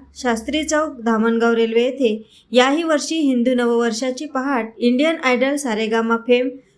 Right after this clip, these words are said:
सुप्रसिद्ध गायक जगदीश चव्हाण व सुप्रसिद्ध गायिका तेजस्विनी खोडकर यांच्या गोड आवाजात कार्यक्रम रंगणार आहे. त्यांच्या सोबतीला डॉक्टर देवेंद्र यादव, प्रख्यात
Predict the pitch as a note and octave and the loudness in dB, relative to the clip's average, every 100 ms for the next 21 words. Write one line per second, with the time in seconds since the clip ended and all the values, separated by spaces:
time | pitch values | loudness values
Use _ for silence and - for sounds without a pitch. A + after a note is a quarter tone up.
0 | - C#4+ C#4+ D#4 D4 D#4 D#4 C4+ C4 C#4+ | -6 -2 2 2 2 0 0 2 2 0
1 | C4 A3 A3+ G#3+ D4+ D4 B3+ B3+ C4 A3 | 0 0 0 0 -2 0 0 2 0 -2
2 | G#3+ - - B3 C4 C#4+ C#4+ D#4 E4+ C4+ | -6 -14 0 0 2 0 0 -2 0 0
3 | D#4+ A#3+ A#3+ C#4+ C4 A3 - _ _ - | 2 2 0 0 -2 -2 -6 _ _ 2
4 | C4 B3+ D#4+ D#4+ D#4+ E4 D4+ B3 B3 C#4 | 2 2 0 -2 -2 -2 2 2 2 0
5 | D4 C#4 A#3 A#3+ B3 G#3 C#4+ D#4 B3 B3+ | 0 0 2 2 0 0 0 2 0 0
6 | C4 A3+ A3 - A#3 B3 C4 D#4+ D4 B3 | 0 -2 -4 -2 0 2 0 -2 0 0
7 | A3 A3 G#3+ G#3+ G#3+ A3+ - - - _ | 0 -2 -2 -2 -2 -6 -12 -20 -20 _
8 | _ _ _ - - C4+ C#4 E4+ E4 D4 | _ _ _ -8 2 4 4 0 0 -2
9 | E4 D#4+ D#4+ D4 B3+ A#3+ B3+ A3+ B3+ B3+ | -2 -2 -2 2 0 0 -4 2 4 4
10 | C#4+ C#4+ D#4 D#4 - A3+ A3+ B3 C4+ C#4 | 0 -2 -4 -6 -2 0 2 0 -2 -6
11 | _ _ B3 B3+ B3+ D#4+ | _ _ 2 2 2 -2